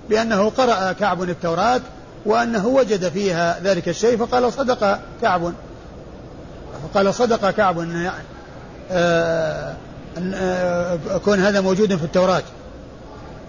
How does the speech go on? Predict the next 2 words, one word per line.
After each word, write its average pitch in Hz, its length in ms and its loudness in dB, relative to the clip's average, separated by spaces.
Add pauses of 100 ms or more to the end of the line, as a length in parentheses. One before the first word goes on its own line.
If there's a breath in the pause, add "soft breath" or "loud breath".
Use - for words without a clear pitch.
(140)
آه، 135 520 0 (1400)
إيش؟ 135 100 2